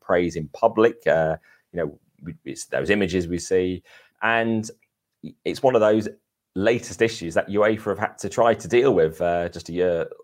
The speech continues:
less than a year after the Super League breakaway attempt that he managed to sort of quash and to thwart, is, you know, front and center, certainly, Al-, Alexander Shevchin in trying to, in having to deal with these far, you know, bigger matters at times, or, or matters that actually just go beyond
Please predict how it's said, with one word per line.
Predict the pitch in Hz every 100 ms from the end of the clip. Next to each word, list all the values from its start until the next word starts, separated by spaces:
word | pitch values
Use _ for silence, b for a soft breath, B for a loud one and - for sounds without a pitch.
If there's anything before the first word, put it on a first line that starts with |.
| - -
less | 101 -
than | 85
a |
year | 98 98 98
after | 98 95 -
the | -
Super | - 110 110
League | 101 101
breakaway | 107 104 104 104 95
attempt | 95 104 101
that | - 76
he | - 95
managed | 92 90 -
to |
sort | - 82
of |
quash | - - 101 -
and | 85 80
to | 82
thwart, | - 104 85 - B B B B -
is, | 92 101 95 92 -
you |
know, | 113
front | - 120 107
and | 90
center, | - 120 123
certainly, | - 85 78 82 87
Al-, | 87 87
Alexander | 87 90 87 87 85
Shevchin | - 95 - 95
in | 95 90
trying | 113 101 92
to, | 80 78 B B B
in |
having | 104 98
to | 98
deal | 95 107
with | 98 90
these | 92 -
far, | - 107 101 95 - B B B
you | 98
know, | 101 82 -
bigger | 101 98
matters | 104 - -
at | -
times, | - 85 87
or, | 117
or | 110 117
matters | 120 113 104
that | 101
actually | 87 - 98
just | 92 92
go | 95 95
beyond | 87 95 104 98 92 87